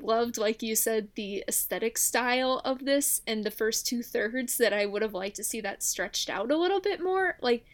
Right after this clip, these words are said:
this would have worked perfectly as a Showtime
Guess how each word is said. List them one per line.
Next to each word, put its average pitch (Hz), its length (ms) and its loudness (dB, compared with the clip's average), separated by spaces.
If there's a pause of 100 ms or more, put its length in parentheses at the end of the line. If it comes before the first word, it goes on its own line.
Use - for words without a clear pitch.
(300)
this 294 200 0
would 381 80 6
have 349 100 4
worked 349 220 0
perfectly 302 680 0
as 233 360 2 (480)
a - 20 0
Showtime 233 1040 2